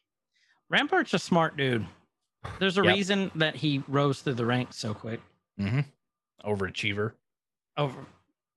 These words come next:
Speaker 1: that bitch.
Speaker 2: That bitch.
Speaker 1: <laughs> Good job, bitch.
Speaker 2: So we
Speaker 1: So,
Speaker 2: think, uh,
Speaker 1: yeah.
Speaker 2: theories going forward. I don't know now.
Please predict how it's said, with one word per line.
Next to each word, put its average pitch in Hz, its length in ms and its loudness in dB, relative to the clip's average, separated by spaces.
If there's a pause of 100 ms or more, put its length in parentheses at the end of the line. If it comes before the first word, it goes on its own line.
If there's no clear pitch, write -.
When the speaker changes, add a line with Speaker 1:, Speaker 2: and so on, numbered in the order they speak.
(380)
Speaker 1:
that 139 160 0 (640)
bitch. - 400 -4 (560)
Speaker 2:
That 95 160 -10 (140)
bitch. 127 500 2 (800)
Speaker 1:
<laughs> 156 220 4 (460)
Good 233 180 2
job, 359 300 4 (260)
bitch. 180 500 2 (1200)
Speaker 2:
So - 120 -20
we 190 80 0
Speaker 1:
So, 190 260 6
Speaker 2:
think, 220 120 6
uh, 214 40 8
Speaker 1:
yeah. 202 220 6 (460)
Speaker 2:
theories 190 340 4
going 151 280 2
forward. 147 420 0
I 254 100 -2
don't 135 220 2
know 127 200 4
now. 82 280 -6